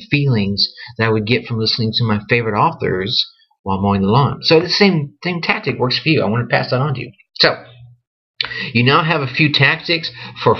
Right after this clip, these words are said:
fighting your plight of procrastination, or our plight of procrastination, 'cause I'm not gonna say it's all about you, ladies and gentlemen. Some of these things I've had to do myself in order to avoid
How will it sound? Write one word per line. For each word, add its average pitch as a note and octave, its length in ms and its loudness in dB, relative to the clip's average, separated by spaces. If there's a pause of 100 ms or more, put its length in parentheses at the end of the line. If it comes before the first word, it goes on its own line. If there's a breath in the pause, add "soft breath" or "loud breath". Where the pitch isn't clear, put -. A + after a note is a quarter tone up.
(140)
fighting D3 400 2
your A#2+ 360 6
plight A#2 220 2
of G#2 60 -4
procrastination, A2 800 -2
or A2+ 320 0 (340)
our A2 220 4
plight G2 280 2
of F2+ 60 -6
procrastination, F#2+ 640 -2
'cause G2 120 -2
I'm G#2+ 80 2
not G#2+ 80 2
gonna G#2+ 120 2
say A#2 160 4
it's G2+ 140 4
all G2+ 140 2
about G#2 240 2
you, G#2+ 160 0
ladies F#2+ 200 0
and F#2+ 80 -8
gentlemen. G2 340 0 (240 loud breath)
Some A2 200 4
of A2+ 60 4
these A2+ 180 0
things A2+ 220 2
I've G2+ 240 2
had G#2 160 -2
to G#2+ 80 0
do A2 260 2
myself A2+ 560 2
in G#2+ 80 0
order G#2 220 4
to G#2 60 2
avoid G#2+ 360 4